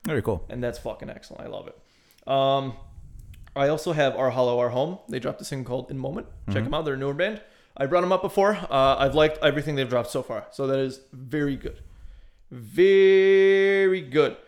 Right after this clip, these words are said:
Speaker 2: And that's, sir, I believe that wraps up my
Speaker 1: Wow.
Speaker 2: bangers of the week.
Speaker 1: All right, like I said, so I've been kinda floating in the, the ether right the, the last couple weeks as far as certified bangers, but I do have something that I want to call out,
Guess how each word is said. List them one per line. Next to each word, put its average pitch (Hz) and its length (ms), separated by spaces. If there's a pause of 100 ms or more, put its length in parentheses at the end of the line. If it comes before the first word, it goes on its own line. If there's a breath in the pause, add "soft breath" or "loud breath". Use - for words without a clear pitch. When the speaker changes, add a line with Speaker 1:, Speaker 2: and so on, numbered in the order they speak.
(280 soft breath)
Speaker 2:
And 143 180
that's, 262 180
sir, 135 360 (920 loud breath)
I 160 100
believe 147 220
that 127 140
wraps 131 260
up - 180
my - 360
Speaker 1:
Wow. 87 420 (140)
Speaker 2:
bangers 135 260
of 165 60
the 180 60
week. 220 120 (200 loud breath)
Speaker 1:
All 120 60
right, 135 80
like 127 60
I 131 40
said, 127 200
so 127 140
I've 123 280
been 160 100
kinda 131 240
floating 117 360
in 110 120
the, 101 260
the 95 80
ether 104 280
right 90 200
the, 90 220
the 85 60
last 85 200
couple 90 180
weeks 90 140
as 87 80
far 85 220
as 87 360 (220 soft breath)
certified 107 380
bangers, 117 260
but 135 340
I 117 100
do 120 140
have 120 260
something 117 360
that 107 140
I 110 60
want 107 200
to 110 60
call 117 260
out, 110 300